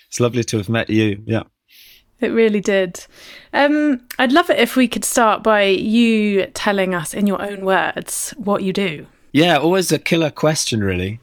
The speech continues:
Speaker 1: Um, for a number of reasons, it's quite hard to define in my case. Uh, but also because it's always changing, you know, so one can go the abstract way and say, essentially what I do is kind of,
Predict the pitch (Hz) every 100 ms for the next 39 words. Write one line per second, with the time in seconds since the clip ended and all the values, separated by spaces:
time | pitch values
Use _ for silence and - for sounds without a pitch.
0 | - 110 110 110 110 - 123 131 139 113
1 | 117 107 101 - - - 107 117 110 -
2 | 98 104 - - 113 95 92 - _ 110
3 | 98 98 95 - 87 90 - - _ _
4 | _ _ _ _ - 107 104 - 127 127
5 | 135 135 127 139 127 135 127 117 - 147
6 | 143 117 101 78 - 120 110 104 127 123
7 | 135 135 143 156 127 135 - 139 - 101
8 | 104 - 110 - 143 - 127 82 98 98
9 | 101 101 - - 107 104